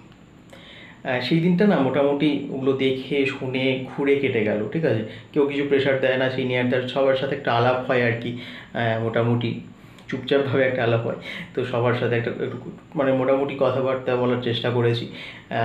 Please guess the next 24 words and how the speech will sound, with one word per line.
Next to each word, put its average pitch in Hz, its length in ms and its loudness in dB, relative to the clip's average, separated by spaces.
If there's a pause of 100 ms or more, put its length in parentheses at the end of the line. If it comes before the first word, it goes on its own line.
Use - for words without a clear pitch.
(140)
একটু 120 180 -6
কমিউনিকেট 127 460 0
করার, 127 300 2
কমিউনিকেট, 123 640 0
আহ, 120 240 2
করার 117 240 2
চেষ্টা 120 280 0
করেছি। 117 420 0 (440)
So, 170 60 2 (200)
সেই 156 140 4
দিনটা 160 260 4
এইভাবে 147 240 4
কেটে 143 260 2
গেল। 160 180 4
আসার 156 380 2
সময় 165 160 4
ভাবলাম, 170 280 2
"না, 151 240 0 (220)
ঠিক 175 160 -2
আছে, - 180 0 (180)
ভালো 127 240 4
অফিস, 143 440 2 (440)
আহ, 214 520 -4
ভালো 175 240 4